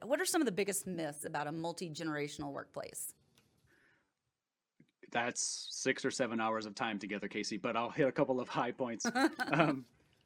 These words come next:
Speaker 2: you know, this, our society seems to be, uh, a little bit anchored in divisiveness or one generation calling the other something. And I'm not saying that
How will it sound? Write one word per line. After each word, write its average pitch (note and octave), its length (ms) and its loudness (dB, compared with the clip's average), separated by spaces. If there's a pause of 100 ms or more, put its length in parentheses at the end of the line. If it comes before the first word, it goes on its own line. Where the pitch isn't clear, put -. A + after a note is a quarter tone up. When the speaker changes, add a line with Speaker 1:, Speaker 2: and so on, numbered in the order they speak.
(120)
Speaker 2:
you C#3 80 0
know, B2+ 120 -2
this, B2+ 320 -4
our C#3+ 160 2
society B2 500 0
seems B2+ 460 -2
to B2 100 -6
be, G#2 560 -2
uh, G#2 200 -2
a G#2+ 60 -6
little A#2+ 180 -2
bit - 180 -6
anchored A2+ 400 -10
in G#2 380 -8 (160)
divisiveness A2 680 -4
or G2 120 -4
one A2+ 240 -2
generation G#2+ 520 -4
calling G#2+ 440 -2
the G#2 100 -2
other G#2 420 -2
something. A2 540 -2
And G#2 80 -4 (340)
I'm - 80 6
not E3+ 200 6
saying B2 300 2
that A2+ 240 -2